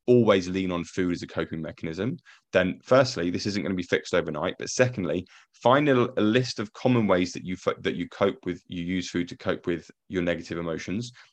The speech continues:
and brainstorm better ways to deal with them. Keep a journal, and then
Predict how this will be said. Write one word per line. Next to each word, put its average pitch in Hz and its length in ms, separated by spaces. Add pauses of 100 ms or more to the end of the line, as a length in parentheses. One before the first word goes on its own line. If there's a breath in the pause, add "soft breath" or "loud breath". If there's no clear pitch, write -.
(120)
and 95 140
brainstorm 101 520
better 90 140
ways 87 220
to 76 80
deal 82 160
with 85 140
them. - 120 (760 soft breath)
Keep 123 220
a 135 40
journal, 90 520 (500)
and 95 180
then 92 280